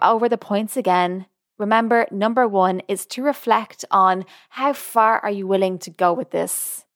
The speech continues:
Are you ready to throw your scales away? Are you ready for a family member to hide them?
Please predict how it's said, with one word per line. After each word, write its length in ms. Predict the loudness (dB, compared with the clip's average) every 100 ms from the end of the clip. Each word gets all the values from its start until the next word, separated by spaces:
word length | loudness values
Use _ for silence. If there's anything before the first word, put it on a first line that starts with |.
| _ _ 0
Are 140 | 2
you 140 | 2 0
ready 280 | 2 2 -2
to 100 | -8
throw 240 | -4 -2
your 140 | -2
scales 320 | -4 -2 0 0
away? 480 | 0 0 -2 -6 _ _ -20 _ 2
Are 160 | 2
you 140 | 2 2
ready 320 | 2 2 -2
for 300 | -4 -2 -2
a 80 | -2
family 340 | -4 -4 -4
member 320 | -6 -8 -8
to 140 | -12 -14
hide 340 | 0 2 2
them? 320 | -2 -6 -6